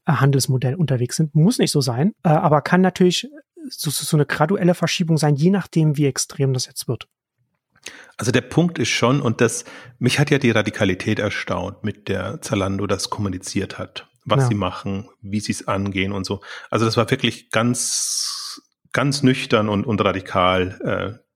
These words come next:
Speaker 2: durchdekliniert in, im, im Positiven wie im Negativen. Allein die Aussage, ja, wir wissen, äh, es werden jetzt preisgünstige Produkte nachgefragt,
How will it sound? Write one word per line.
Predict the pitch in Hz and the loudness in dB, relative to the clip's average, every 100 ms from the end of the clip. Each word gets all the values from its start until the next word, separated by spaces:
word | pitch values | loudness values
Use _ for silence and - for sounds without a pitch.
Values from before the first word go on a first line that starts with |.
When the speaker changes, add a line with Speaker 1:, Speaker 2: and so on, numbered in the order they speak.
| - | 0
Speaker 2:
durchdekliniert | 120 - 117 - 113 104 104 101 104 | 0 2 -4 -2 0 0 2 0 -2
in, | - 98 98 - - - - - | -2 -2 -2 -8 -18 -20 -18 -2
im, | 113 | 0
im | - 117 | 2 0
Positiven | - 135 156 143 135 107 | 4 4 4 2 0 -2
wie | 110 | -2
im | 113 | 0
Negativen. | 98 95 95 - 92 - | 0 0 -4 -6 -10 -4
Allein | 101 131 | 0 2
die | 131 | 2
Aussage, | 101 113 - 107 104 104 - - - _ | 2 2 2 0 0 -4 -6 -20 -20 _
ja, | 120 135 131 | 0 2 0
wir | 107 | 0
wissen, | 139 - 131 143 - - | -2 0 -2 -2 -8 -4
äh, | 127 117 113 - | -2 -2 -6 -6
es | 143 - _ _ _ | -8 -8 _ _ _
werden | 117 113 | 2 2
jetzt | - | 2
preisgünstige | 104 110 - 117 - 110 104 | 2 2 0 -2 -2 -6 -2
Produkte | 98 - 95 | -2 -2 0
nachgefragt, | 95 101 - - 98 98 - | 0 0 -4 -2 0 0 -4